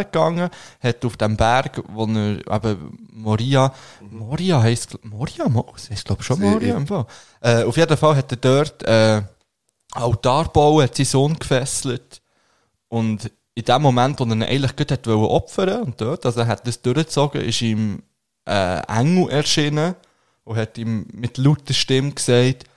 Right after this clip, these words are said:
Speaker 1: er soll das bloß nicht machen.
Speaker 2: Mhm.
Speaker 1: ähm, das sei nur ein Test gsi, um zu schauen, wie
Speaker 2: Weit, dass er würde gehen.
Speaker 1: ja, wie weit, dass er für Gott würde gehen. Und sie haben jetzt gesehen, er würde alles machen für Gott.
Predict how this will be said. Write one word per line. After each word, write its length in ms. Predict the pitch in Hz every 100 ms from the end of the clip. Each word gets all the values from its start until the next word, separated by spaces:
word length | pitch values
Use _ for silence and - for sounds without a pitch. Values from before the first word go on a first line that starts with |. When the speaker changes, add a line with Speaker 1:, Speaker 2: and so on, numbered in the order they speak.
| _ _
Speaker 1:
er 100 | -
soll 240 | 117 113 107
das 240 | 117 -
bloß 640 | - 117 110 117 127 131 139
nicht 160 | 135 123
machen. 560 | 127 160 - - 214 - 101
Speaker 2:
Mhm. 640 | 95 92 87 85 107 185 _ _ _ _ _ _ _
Speaker 1:
ähm, 580 | 104 98 98 95 95 95 - _ _ _ _ _ _ _ _ _ _ _
das 180 | 135 -
sei 80 | 123
nur 200 | 120 147
ein 120 | 139
Test 400 | - 127 160 -
gsi, 380 | - 165 170 208 - -
um 140 | 120
zu 0 |
schauen, 500 | 120 135 139 139 131 - 113 113
wie 420 | 135 151 151 147 _ _ _ -
Speaker 2:
Weit, 280 | 113 113 -
dass 140 | 98
er 120 | 101 90
würde 200 | 92 -
gehen. 200 | - 113
Speaker 1:
ja, 160 | 113
wie 160 | 131 127
weit, 240 | 151 -
dass 140 | 139 123
er 60 |
für 120 | - - -
Gott 320 | 131 - -
würde 260 | 123 120
gehen. 360 | - 113 117 185 - - _ _ _
Und 220 | - 120
sie 120 | 135 135
haben 160 | 123
jetzt 280 | 127 139 -
gesehen, 240 | - 131
er 140 | 143 135
würde 240 | 117 - -
alles 420 | 110 139 143 -
machen 400 | 120 107 - 107
für 160 | - -
Gott. 500 | 98 95 - -